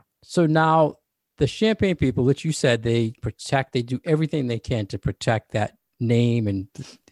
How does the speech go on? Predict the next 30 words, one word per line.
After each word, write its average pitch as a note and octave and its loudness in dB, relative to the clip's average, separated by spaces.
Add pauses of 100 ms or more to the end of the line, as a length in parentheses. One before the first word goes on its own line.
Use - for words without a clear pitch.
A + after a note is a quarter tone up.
(120)
to G#2+ 0
say B2 0
it's A#2+ -4
from A#2 0
that A2+ 0
region. A2 -4 (600)
So - -2
Russia's B2+ 0
saying, B2 0
"You, G#2+ -4 (220)
we C3 4
don't C3 4
want D3 2
you C3 -6
to A2+ -8
say A2+ -6
it's G2+ -8
from A2 -6
your G#2 -4
region." G#2 -4
And A#2 0
at A#2 -2
first G#3 2
they D#3+ 4
were D3 2
saying C3 0
no. A2 0 (600)
And A#2+ 0 (180)
the A2 0
president C#3+ 2